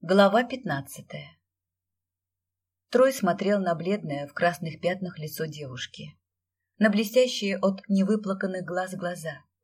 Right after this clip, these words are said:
и бурно вздымающуюся под форменной курткой грудь, на тонкие пальцы,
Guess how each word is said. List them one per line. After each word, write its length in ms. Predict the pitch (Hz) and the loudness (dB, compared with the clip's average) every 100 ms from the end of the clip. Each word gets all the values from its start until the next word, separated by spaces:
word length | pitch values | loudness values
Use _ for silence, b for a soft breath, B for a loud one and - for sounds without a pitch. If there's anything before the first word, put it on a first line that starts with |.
| _ | _
и 120 | 196 | -2
бурно 340 | 180 220 220 202 | 2 4 4 2
вздымающуюся 920 | 190 175 170 190 190 - 185 - 185 | 0 -2 -2 -4 -6 -8 -8 -8 -4
под 240 | 165 165 | -4 -4
форменной 480 | - 175 170 170 165 | -2 0 0 -4 -8
курткой 460 | - 156 - 170 143 | -8 -8 -8 -10 -10
грудь, 440 | 131 127 - - _ _ _ _ _ _ _ | -10 -12 -16 -20 _ _ _ _ _ _ _
на 140 | 214 | 2
тонкие 340 | 240 247 226 233 | 6 6 6 0
пальцы, 600 | 247 247 - - 127 | 2 0 -2 -10 -12